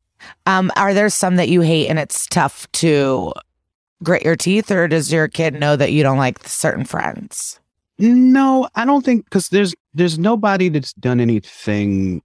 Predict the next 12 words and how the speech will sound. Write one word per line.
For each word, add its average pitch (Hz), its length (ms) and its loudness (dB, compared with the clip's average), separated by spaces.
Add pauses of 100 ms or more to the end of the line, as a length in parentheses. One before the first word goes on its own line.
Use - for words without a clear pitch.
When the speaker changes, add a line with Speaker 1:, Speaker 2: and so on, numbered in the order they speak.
(100)
Speaker 2:
uh, 85 580 -6 (680)
super 85 760 -2 (160)
egregious. 90 960 -4 (100)
Um, 80 540 -2 (680)
so - 140 -4
I 117 80 2
don't 131 160 -2
think 107 280 -2
that's 95 260 -2
an - 80 -8
issue. 82 360 -6
I, 101 140 -4